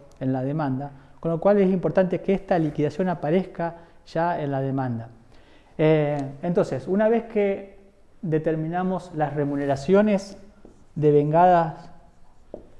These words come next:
en ese año anterior, lo que tenemos que hacer ahora es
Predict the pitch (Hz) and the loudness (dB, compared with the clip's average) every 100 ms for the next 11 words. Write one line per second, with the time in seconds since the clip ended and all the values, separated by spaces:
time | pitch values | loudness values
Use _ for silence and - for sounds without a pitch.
0 | - - 151 160 - 147 175 180 160 139 | -8 -2 0 0 2 4 4 2 0 -2
1 | 127 127 123 - - - - - - - | -2 -6 -10 -20 -20 -20 -20 -20 -18 -8
2 | 143 139 160 185 208 - - - - - | -6 -2 0 2 0 -6 -18 -20 -20 -20
3 | - 156 156 160 170 202 220 208 202 - | -8 0 2 2 2 2 0 0 -2 0
4 | 196 196 190 208 226 208 180 202 - | 0 0 0 0 0 0 0 -2 -6